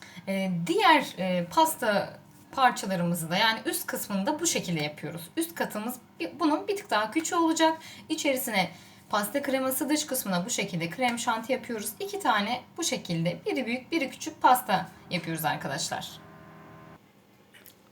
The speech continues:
Arkadaşlar bu şekilde büyüklü küçüklü iki adet pastamızı yaptık bakın.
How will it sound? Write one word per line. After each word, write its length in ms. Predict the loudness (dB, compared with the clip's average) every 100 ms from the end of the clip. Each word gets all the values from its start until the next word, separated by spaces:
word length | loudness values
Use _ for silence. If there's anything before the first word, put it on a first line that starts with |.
| _ 6
Arkadaşlar 760 | 8 10 10 10 10 8 8
bu 60 | 8
şekilde 580 | 10 8 8 8 8 10
büyüklü 380 | 10 10 8 2
küçüklü 280 | 2 2
iki 240 | 2 8 10
adet 360 | 12 12 10
pastamızı 540 | 8 8 8 6 8 10
yaptık 380 | 10 8 2 2
bakın. 420 | 4 6 6